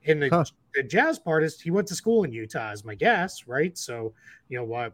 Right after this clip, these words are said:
Speaker 1: you know, may-, maybe that's the idea is, right? Hey, we're gonna bring it back full circle to, you know, where, where you went to college at, uh, Weber State. So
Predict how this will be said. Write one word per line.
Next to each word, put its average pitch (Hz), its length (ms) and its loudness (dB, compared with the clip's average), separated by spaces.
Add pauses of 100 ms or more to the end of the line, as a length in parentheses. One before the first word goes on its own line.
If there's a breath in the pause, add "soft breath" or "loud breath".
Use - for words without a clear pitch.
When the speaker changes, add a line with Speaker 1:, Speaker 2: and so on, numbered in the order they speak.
(160)
Speaker 1:
you 123 80 -6
know, 117 80 -2
may-, 107 240 -10
maybe 113 240 -2
that's 151 240 2
the 151 120 -2
idea 180 300 4
is, 127 140 0
right? 131 220 0
Hey, 143 140 2
we're 131 180 0
gonna 135 160 -4
bring 139 180 2
it 131 80 -4
back 143 240 -4
full 147 220 -4
circle 123 540 -6
to, 113 280 -6 (320 loud breath)
you 123 100 -4
know, 110 200 -6 (160)
where, 117 220 -4
where 120 160 -2
you 127 120 2
went 135 180 0
to - 80 -16
college 131 440 0
at, 110 180 -2
uh, 107 180 -6
Weber 120 260 -4
State. 131 440 -4
So 104 340 -10